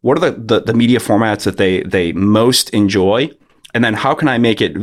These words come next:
easily consumable and structured so that when Google finds a good fit for it, it's a, it's a perfectly structured for them. Just relying on the serp and just going down the path of trying to get people over to your site, I think that, like,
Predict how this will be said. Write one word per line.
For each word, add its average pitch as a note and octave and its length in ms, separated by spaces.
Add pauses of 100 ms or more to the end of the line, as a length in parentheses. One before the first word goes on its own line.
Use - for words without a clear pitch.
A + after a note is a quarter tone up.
easily G#2+ 320
consumable B2+ 760
and F#2+ 140
structured F#2+ 420
so G2 180
that F#2+ 200
when G#2+ 420
Google G#2+ 240
finds G2+ 320
a - 20
good G2 180
fit A#2 180
for D3 260
it, - 80
it's G2 140
a, G2+ 180
it's G2+ 140
a F#2+ 40
perfectly F#2+ 380
structured - 400
for - 100
them. - 220 (800)
Just C3+ 240
relying C#3+ 280
on B2 80
the G#2 60
serp A#2 460
and G2 180
just G#2 160
going G#2 220
down F#2+ 200
the F#2+ 60
path F#2 300
of F2+ 220
trying F#2 200
to F#2 40
get F#2 120
people - 240
over G2 120
to G2 60
your F2 120
site, - 260
I G#2 60
think A2+ 180
that, G2 220
like, D#2+ 260